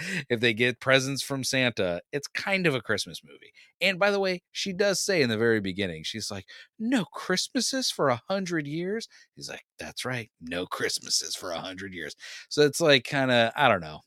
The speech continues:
It's not a Christmas movie, really, but, uh, I don't know where I'm going with this other than to say I'm, I think,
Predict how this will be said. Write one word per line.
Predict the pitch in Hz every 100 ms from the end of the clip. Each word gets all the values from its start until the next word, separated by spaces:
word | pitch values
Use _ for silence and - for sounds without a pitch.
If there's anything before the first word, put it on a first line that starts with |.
| -
It's | 139
not | 180 180 156
a |
Christmas | - 135 139 117 -
movie, | 117 110 107 104 95 - _ _ _ _ _ _ _ _ _ 113
really, | 98 107 107 110 107 - - - -
but, | 95 95 98 - _ _ _ _ _ _ _ _ _ _ _ -
uh, | 98 98 95 -
I | 131
don't | 127
know | 123 117
where | 110
I'm | 101
going | 92 92 90
with | 90
this | - 87 - -
other | 104 98
than | 95 90
to | 90
say | - 90 85 98
I'm, | 98 98 -
I | 101 -
think, | 180 175 -